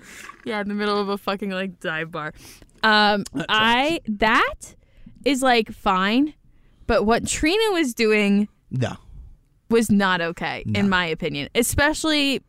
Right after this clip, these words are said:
Speaker 1: because on top of it, there's all these other layers of her constantly meddling in
Speaker 2: Yeah.
Speaker 1: their relationship.
Speaker 2: And just lying.
Speaker 1: So,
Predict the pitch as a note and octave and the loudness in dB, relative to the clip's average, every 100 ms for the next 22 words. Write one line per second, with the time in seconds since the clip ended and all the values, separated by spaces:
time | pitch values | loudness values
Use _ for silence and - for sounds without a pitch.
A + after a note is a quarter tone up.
0 | - A#3+ A3 A#3 G#3+ G#3 F#3 F#3 G3+ G#3 | -2 -2 2 2 2 2 0 -2 0 0
1 | G#3+ G#3 F#3+ F3+ E3 - - _ - G3 | 2 0 -2 -2 -2 -8 -20 _ -4 -2
2 | G3 - F#3+ F#3+ G3+ F#3+ F3 F3 F3 E3 | 0 0 0 0 0 0 0 0 2 0
3 | F3 F3 F#3 F3 - F3+ F3+ - F3+ F3+ | 0 -4 -2 -2 0 -2 -2 -4 -4 -2
4 | F3 F3 E3+ E3+ E3 D#3+ D3+ C#3 - E3 | 0 0 0 -2 -2 -2 -2 -6 -8 -6
5 | E3+ E3 E3 C#3+ - - A2+ - - C#3+ | -2 -4 -4 -8 -8 -8 -8 -8 0 2
6 | D3+ G#3 D#3+ C#3 C3+ A#3 A2+ F#2+ D3 C#3+ | 2 0 2 4 4 4 2 0 -4 -6